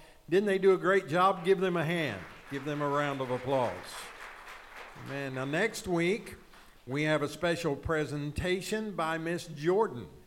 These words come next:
And so you'll want to be here to experience that and see that,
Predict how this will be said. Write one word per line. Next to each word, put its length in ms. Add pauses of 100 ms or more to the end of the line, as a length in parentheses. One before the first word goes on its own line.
(120)
And 180
so 120
you'll 340
want 220
to 100
be 220
here 400 (520)
to 140
experience 840
that 360
and 180
see 280
that, 460